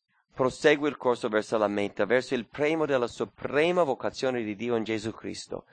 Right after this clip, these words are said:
Una cosa faccio. Paolo viveva pensando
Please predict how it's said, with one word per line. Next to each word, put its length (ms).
Una 320
cosa 340
faccio. 560
Paolo 480
viveva 580
pensando 960